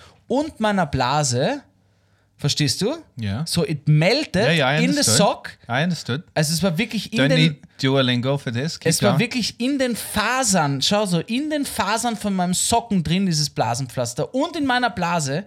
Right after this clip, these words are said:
Speaker 2: Mhm.
Speaker 1: Und ich konnte den Socken nicht abziehen. Das hat so geklebt, ich musste das wegschneiden mit einer
Speaker 2: Na.
Speaker 1: Schere. Wirklich.
Speaker 2: You had to
Speaker 1: Es
Speaker 2: cut it
Speaker 1: hat
Speaker 2: off your
Speaker 1: so
Speaker 2: skin?
Speaker 1: wehgetan. Ja.
Speaker 2: What?
Speaker 1: Ja.
Speaker 2: You cut off,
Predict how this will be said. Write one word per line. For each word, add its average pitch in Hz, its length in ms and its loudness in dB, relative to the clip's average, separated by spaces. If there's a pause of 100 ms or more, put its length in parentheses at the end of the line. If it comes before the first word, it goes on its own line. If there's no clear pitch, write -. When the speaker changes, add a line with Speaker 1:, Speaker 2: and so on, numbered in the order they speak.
Speaker 2:
Mhm. 117 300 -2
Speaker 1:
Und 170 80 0
ich - 160 -4
konnte 233 340 0
den 196 120 -4
Socken 233 580 -2
nicht 226 340 -2
abziehen. 131 560 -4 (220)
Das 147 160 2
hat 165 120 0
so 226 300 -2
geklebt, 202 540 -4
ich 160 100 -4
musste 202 260 0
das 165 260 2
wegschneiden 135 680 2
mit 127 140 -4
einer 131 120 4
Speaker 2:
Na. 127 140 4 (240)
Speaker 1:
Schere. 92 140 -4 (260)
Wirklich. 143 500 -2 (480)
Speaker 2:
You 139 80 0
had 143 80 2
to 151 60 -2
Speaker 1:
Es 143 60 -6
Speaker 2:
cut 160 160 4
it 170 100 6
Speaker 1:
hat 185 40 6
Speaker 2:
off 160 160 4
your 160 100 4
Speaker 1:
so 240 180 4
Speaker 2:
skin? 190 220 6
Speaker 1:
wehgetan. 156 520 0
Ja. 208 360 0 (960)
Speaker 2:
What? 208 580 0 (300)
Speaker 1:
Ja. 226 380 -2
Speaker 2:
You 143 180 2
cut - 340 2
off, 185 300 4